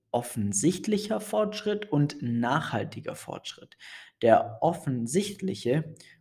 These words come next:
beziehungsweise auch sichtbarer Fortschritt, ähm, spiegelt sich wortwörtlich darin wider, dass du den Fortschritt sehr leicht erkennen kannst, ja. Das bedeutet, ja, du bewegst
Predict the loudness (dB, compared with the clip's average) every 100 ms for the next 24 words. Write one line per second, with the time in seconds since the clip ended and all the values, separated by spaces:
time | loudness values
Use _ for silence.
0 | _ -8 -2 0 2 2 0 -2 -8 -12
1 | -8 0 2 2 -2 -16 _ _ 6 6
2 | 4 4 2 0 -8 -16 -4 2 2 0
3 | -2 -4 -4 -16 -20 -20 _ 0 0 2
4 | -2 -6 -6 -2 0 0 0 -2 -4 -18
5 | _ 2 2 4 4 4 0 -2 0 0
6 | 0 -4 -2 0 0 -4 -18 _ -6 -4
7 | -6 -14 _ _ _ -4 -4 -6 _ _
8 | -10 -4 -2 -2 -4 -6 0 4 6 6
9 | 4 -2 -8 -6 -4 -4 -4 -8 -10 -12
10 | -16 -10 -8 -6 -8 -16 -20 -18 -14 -2
11 | 4 6 6 2 -2 -10 _ -10 -10 -8
12 | -4 0 4 4 4 -4 -8